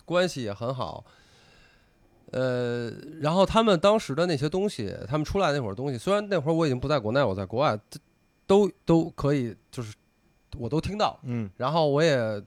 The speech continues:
Speaker 1: 就被感受到，啊，被感染到了。就是 Cars，我觉得从我们那个年代过来，可能在我们那个年代里面，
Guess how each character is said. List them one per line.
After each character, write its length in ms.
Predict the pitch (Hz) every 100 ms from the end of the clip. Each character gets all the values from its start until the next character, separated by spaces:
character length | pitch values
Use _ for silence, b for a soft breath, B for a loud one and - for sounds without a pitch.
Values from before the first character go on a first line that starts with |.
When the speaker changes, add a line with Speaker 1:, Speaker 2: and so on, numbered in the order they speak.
| -
Speaker 1:
就 140 | - 143
被 200 | - 180
感 240 | 147 -
受 120 | 98 123
到， 100 | 143
啊， 100 | 156
被 140 | 170
感 160 | 131 117
染 120 | 110
到 100 | 85
了。 280 | - - 110
就 140 | 190
是 180 | 180 165 - - b b b b b b
Cars， 320 | - 240 190 139
我 100 | 117
觉 60 |
得 60 | 165
从 120 | 196
我 120 | 190
们 80 | 95
那 80 | 156
个 80 | 139
年 120 | 110
代 160 | 127
过 180 | 120 143
来， 180 | 107 98
可 220 | 98 110
能 160 | 135 151
在 140 | - 185
我 160 | 147
们 80 | 90
那 80 | 139
个 80 | 156
年 160 | 110
代 100 | 120
里 80 | 117
面， 240 | 90 90